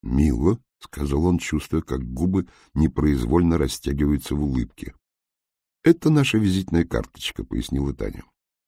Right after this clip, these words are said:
«Хотя большинство этих хмырей не умеет читать», сказал Самсон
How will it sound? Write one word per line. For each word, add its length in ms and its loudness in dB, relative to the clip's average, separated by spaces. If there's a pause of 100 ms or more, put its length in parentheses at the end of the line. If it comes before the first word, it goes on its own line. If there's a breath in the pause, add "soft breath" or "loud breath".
«Хотя 500 6
большинство 960 6
этих 320 4
хмырей 440 6
не 100 6
умеет 380 6
читать», 400 2
сказал 320 -2
Самсон 500 -6